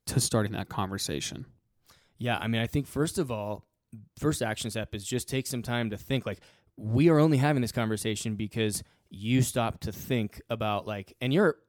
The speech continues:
Speaker 2: you're pretty, we're pretty young, you know, I'm forty-two, you're, you know, twenty-nine.
Speaker 1: Yep.
Speaker 2: So to be twenty-nine years old and even thinking about legacy, you're way ahead of the curve. So I think that's the first action step, is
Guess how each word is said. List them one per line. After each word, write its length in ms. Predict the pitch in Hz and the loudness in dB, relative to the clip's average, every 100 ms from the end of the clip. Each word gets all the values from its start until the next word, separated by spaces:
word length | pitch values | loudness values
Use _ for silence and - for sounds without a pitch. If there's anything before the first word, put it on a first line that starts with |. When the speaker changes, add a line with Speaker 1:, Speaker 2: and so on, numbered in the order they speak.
| - | -10
Speaker 2:
you're 100 | 190 | -8
pretty, 220 | 247 214 | -8 -2
we're 140 | 165 | 0
pretty 200 | - 269 | 2 0
young, 340 | 160 139 120 113 | 0 0 -2 -2
you 60 | |
know, 180 | 107 120 | -2 0
I'm 120 | 135 | -2
forty-two, 380 | 156 156 143 143 | -2 -4 -4 -4
you're, 400 | 143 123 139 135 - - - | -4 -2 0 -2 -6 -20 -14
you 80 | 107 | -8
know, 120 | 104 | -8
twenty-nine. 1040 | - 131 127 120 - - 104 101 123 226 240 _ | -4 -2 0 0 -4 -10 -8 -2 0 0 0 _
Speaker 1:
Yep. 180 | - 120 _ _ _ | -8 -8 _ _ _
Speaker 2:
So 460 | - 131 131 123 - _ _ _ - | -4 2 4 2 0 _ _ _ 0
to 100 | 151 | 2
be 160 | 220 | 4
twenty-nine 540 | - 180 202 170 147 156 | 6 4 4 2 2 2
years 180 | 131 107 | 2 4
old 280 | 110 143 - | 4 4 2
and 120 | 127 | 2
even 240 | 139 165 117 | 2 2 0
thinking 540 | - - 135 151 147 | -6 -2 -2 2 2
about 260 | 135 123 110 | 4 2 2
legacy, 420 | 113 143 139 165 | 0 0 0 0
you're 200 | 135 131 | 2 2
way 260 | 107 117 | 2 2
ahead 160 | 131 131 | 2 0
of 60 | 139 | -2
the 80 | |
curve. 280 | 143 147 151 | -2 0 0
So 140 | - 104 | 0 0
I 120 | 131 | 0
think 180 | 180 139 | 0 0
that's 200 | 135 - | -2 -2
the 100 | 107 | -4
first 300 | 123 139 - | -2 0 -2
action 300 | 95 - 101 | -6 -6 -6
step, 260 | 113 104 | -4 -2
is 140 | 104 | -4